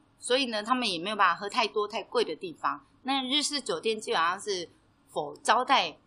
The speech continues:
商务客的，比如说我今天是台商公司，然后我今天一整天都在用我的英文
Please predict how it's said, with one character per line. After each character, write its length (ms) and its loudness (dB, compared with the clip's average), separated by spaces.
商 300 2
务 80 -8
客 240 -4
的， 240 -14
比 100 -2
如 120 0
说 240 2
我 160 0
今 180 -8
天 160 -8
是 80 -8
台 240 -6
商 240 0
公 220 -10
司， 320 -16
然 100 4
后 120 2
我 100 0
今 160 -8
天 120 -6
一 120 2
整 280 -4
天 300 -6
都 140 -2
在 140 2
用 240 -2
我 120 -8
的 380 -12
英 280 -2
文 280 -6